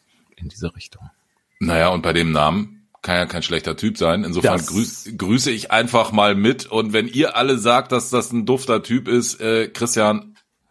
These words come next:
Speaker 2: also
Speaker 1: Ja.
Speaker 2: Christian der andere jetzt hier, der dritte im Bunde, vielleicht lernen wir uns ja auch mal kennen. Kann ja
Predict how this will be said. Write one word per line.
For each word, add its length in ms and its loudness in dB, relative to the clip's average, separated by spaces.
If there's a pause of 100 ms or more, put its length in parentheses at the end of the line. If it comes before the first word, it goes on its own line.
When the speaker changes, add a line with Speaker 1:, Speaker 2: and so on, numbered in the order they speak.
(120)
Speaker 2:
also 180 2
Speaker 1:
Ja. 100 -2 (220)
Speaker 2:
Christian 320 -6
der 120 0
andere 240 0
jetzt 200 -2
hier, 140 0
der 100 0
dritte 240 -2
im 140 -4
Bunde, 320 0 (480)
vielleicht 320 2
lernen 180 6
wir 40 6
uns 100 2
ja 80 6
auch 120 4
mal 120 2
kennen. 300 -2 (220)
Kann 140 2
ja 60 6